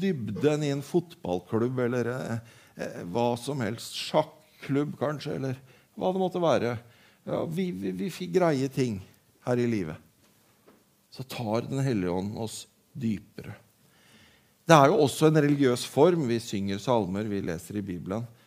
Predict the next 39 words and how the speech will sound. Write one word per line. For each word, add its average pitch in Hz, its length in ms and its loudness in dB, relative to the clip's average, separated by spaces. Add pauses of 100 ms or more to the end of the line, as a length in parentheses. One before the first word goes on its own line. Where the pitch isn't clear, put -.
(460)
Men 117 140 -6
du 131 100 -2
skjønner, 127 440 -2 (420)
Den 120 160 -4
hellige 123 260 0
ånd 123 160 -4
tar 107 180 -4
oss 127 200 -10 (1000)
gjennom 117 720 0
formen 104 540 -4
og, - 140 -12 (580)
og 113 100 -8
dypere. 107 420 -8 (800)
For - 220 -8
vi 135 100 2
må 135 320 4
ha 110 240 4
en 120 140 -2
form, 139 360 0
så - 120 -8
det 123 80 0
er 117 80 -6
ikke 151 140 -6
det. 151 140 -4 (360)
<laughs> 143 300 -6
Det 135 40 0
må 127 160 2
finne 123 380 -2
en 117 80 2
eller 117 160 0
annen 117 100 -6
form. 143 240 0 (840)
Men 117 300 -2
det 139 80 0
er 147 100 -2
det 110 100 -2
som 101 160 -4
ligger 104 280 -4
bak, 131 500 -2